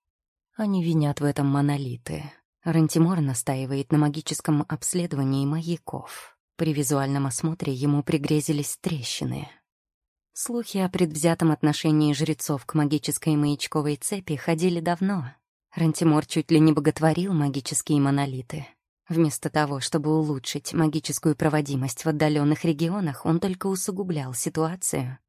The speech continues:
сокращая уровень протяжённости магических линий. Магам со слабой магической искрой вдали от столицы приходилось несладко. Мне было интересно наблюдать за общением друзей,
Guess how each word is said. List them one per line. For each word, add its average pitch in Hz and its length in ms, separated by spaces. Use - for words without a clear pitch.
сокращая 151 840
уровень 180 420
протяжённости 151 760
магических 139 720
линий. 131 580
Магам 156 440
со - 160
слабой 156 380
магической 151 600
искрой 156 520
вдали 156 300
от 151 120
столицы 160 500
приходилось 160 600
несладко. 160 720
Мне 254 200
было 254 200
интересно 254 540
наблюдать 151 500
за 151 100
общением 147 540
друзей, 151 580